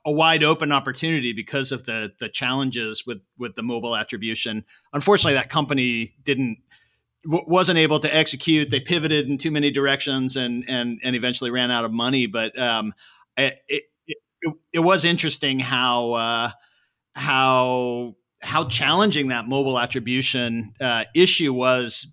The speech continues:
back then. And, and obviously there's, there's new challenges that come up with some of the privacy that's happening now. But I, I had one question on, um, when you talk about the ecosystem and marketplace. So, um, do,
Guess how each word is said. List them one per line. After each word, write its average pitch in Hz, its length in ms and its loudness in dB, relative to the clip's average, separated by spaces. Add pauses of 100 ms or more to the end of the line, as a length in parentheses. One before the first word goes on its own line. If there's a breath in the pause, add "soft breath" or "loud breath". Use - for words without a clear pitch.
back 127 260 -2
then. 151 260 0
And, 139 180 0
and 131 240 0
obviously 135 420 2
there's, 120 340 -4
there's 123 240 -2
new 139 180 0
challenges 123 460 -2
that 107 100 -10
come 120 180 -4
up - 120 -8
with 110 100 -6
some 120 140 -6
of 104 60 -10
the 87 60 -14
privacy 110 680 -6 (320 soft breath)
that's - 160 -8
happening 131 260 0
now. 139 180 4
But 135 200 2
I, 170 200 0
I 202 80 2
had 269 180 2
one 190 200 4
question 156 580 0 (720)
on, 147 360 0
um, 131 320 0 (220 soft breath)
when 170 100 0
you 165 80 2
talk 170 180 0
about 160 180 0
the 139 160 0
ecosystem 156 680 0
and 127 80 0
marketplace. 127 640 0
So, 135 400 4 (400 loud breath)
um, 139 300 2 (160)
do, 170 260 4